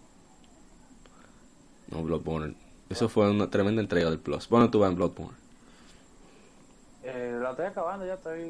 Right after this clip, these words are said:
Speaker 2: en el D L C, pasé a Lady Maria ahora mismo, yo no había hecho tanto parry en mi vida.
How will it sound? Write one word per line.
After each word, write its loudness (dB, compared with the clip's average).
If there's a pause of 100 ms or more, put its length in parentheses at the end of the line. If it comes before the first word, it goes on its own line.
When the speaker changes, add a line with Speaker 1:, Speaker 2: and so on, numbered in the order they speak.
(180)
Speaker 2:
en -16
el -12
D -6
L -6
C, -8
pasé -10
a -2
Lady -4
Maria -4
ahora -2
mismo, -14
yo -10
no -8
había -4
hecho -12
tanto -12
parry -6
en -8
mi -10
vida. -10